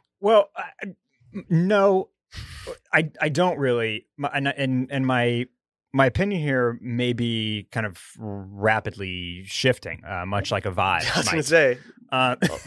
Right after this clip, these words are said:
Speaker 1: <laughs>
Speaker 2: sounds familiar.
Speaker 1: So i-, this is, again, to, to, to talk about the, the partners in our lives. Laura is not a luxury handbag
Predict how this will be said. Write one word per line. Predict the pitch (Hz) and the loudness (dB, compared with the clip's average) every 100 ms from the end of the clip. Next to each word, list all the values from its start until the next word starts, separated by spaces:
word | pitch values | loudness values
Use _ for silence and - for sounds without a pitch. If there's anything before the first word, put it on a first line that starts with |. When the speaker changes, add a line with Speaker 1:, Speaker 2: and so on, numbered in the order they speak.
| - | -2
Speaker 1:
<laughs> | - - - - | -2 -4 -14 -8
Speaker 2:
sounds | - 156 147 | 0 2 0
familiar. | 151 180 185 147 143 143 - _ _ _ - | 0 4 6 4 0 -8 -20 _ _ _ -2
Speaker 1:
So | - 160 151 - _ _ _ _ | 6 8 6 2 _ _ _ _
i-, | 156 - | -8 -6
this | 151 123 165 - | -6 -2 0 2
is, | 180 156 135 127 - - - _ _ _ _ | 0 2 0 0 0 0 -2 _ _ _ _
again, | 104 127 110 | 0 2 0
to, | 98 - | -6 -6
to, | - 110 101 | 0 0 0
to | 101 - | -6 -6
talk | 110 107 | 0 0
about | 101 101 - | 0 -2 -2
the, | 98 95 | -4 -4
the | 90 | -4
partners | 123 135 117 | -2 -2 -2
in | 107 | -4
our | 101 | -4
lives. | 98 95 92 - _ _ _ _ _ _ _ _ - - | -2 -2 -6 -10 _ _ _ _ _ _ _ _ -20 -4
Laura | 123 127 143 | 0 2 2
is | 123 | -2
not | 104 101 104 104 - - | -6 -2 0 0 -2 -6
a | 104 | -6
luxury | 98 101 107 101 101 - | -4 -4 -4 -6 -8 -8
handbag | 104 95 92 90 | -6 -2 0 0